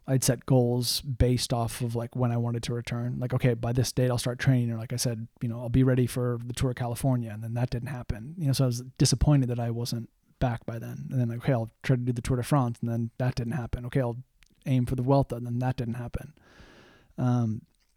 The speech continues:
so these constant goals that I had set for myself, 'cause I knew that was, you know, a progressive way forward. And then to realize that, you know, I kept, like, failing at those goals.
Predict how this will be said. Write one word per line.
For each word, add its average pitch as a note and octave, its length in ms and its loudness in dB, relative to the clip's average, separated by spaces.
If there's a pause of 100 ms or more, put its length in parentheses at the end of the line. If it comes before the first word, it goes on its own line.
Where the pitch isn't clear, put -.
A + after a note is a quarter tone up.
(200)
so D3 180 6
these C3 180 4
constant B2 480 0
goals B2 300 4
that B2 80 0
I A#2 60 -4
had A2+ 120 -4
set D3+ 220 4
for - 80 -2
myself, - 440 -4
'cause B2 120 0
I B2 60 4
knew B2 120 4
that A#2 180 -2
was, A#2 460 -4
you F3 80 -2
know, A#2 220 -6 (160)
a C#3+ 60 -2
progressive B2 520 2
way A#2 140 -2
forward. B2 560 -4 (720)
And C3+ 120 4
then B2 120 6
to - 120 -4
realize A#2 440 0
that, A2+ 180 -4 (120)
you C#3+ 100 2
know, B2 60 4
I A2+ 60 -2
kept, - 280 -8
like, A#2 160 -10
failing A#2+ 600 0 (440)
at C3 120 -2
those A#2 200 -2
goals. B2 500 -4